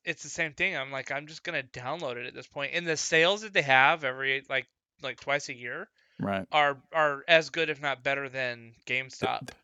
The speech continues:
Speaker 2: that's the thing, man. That was the real kicker because, I mean, on the PlayStation, we have tons of discs because, you know, the PlayStation is the family console. And so,
Speaker 1: Yeah.
Speaker 2: like, whenever we get, you know,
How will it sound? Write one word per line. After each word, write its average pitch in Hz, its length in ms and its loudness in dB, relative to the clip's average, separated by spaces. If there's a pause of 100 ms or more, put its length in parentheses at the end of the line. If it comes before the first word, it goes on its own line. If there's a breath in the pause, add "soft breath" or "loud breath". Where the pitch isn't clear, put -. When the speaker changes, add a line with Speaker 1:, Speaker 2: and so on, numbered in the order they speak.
Speaker 2:
that's 156 300 2
the 196 120 4
thing, 180 220 0
man. 147 180 4
That 143 140 4
was 175 140 -2
the 156 120 2
real 127 180 4
kicker 175 340 0
because, 113 580 -2
I 139 40 -4
mean, 117 280 0
on 135 160 0
the 117 120 0
PlayStation, 123 560 0
we 107 80 -2
have 95 160 -2
tons 107 300 -4
of 92 100 -12
discs 90 320 -6
because, 107 440 -4
you 127 160 -8
know, 98 80 -4
the 98 100 -6
PlayStation 123 420 2
is 95 140 -6
the 98 80 -6
family 110 360 2
console. 135 560 2
And 101 140 -2
so, 139 100 0
Speaker 1:
Yeah. 120 80 -2
Speaker 2:
like, 90 180 -2
whenever 104 240 0
we 98 120 -2
get, 98 180 -2 (220)
you 135 120 -8
know, 92 260 -8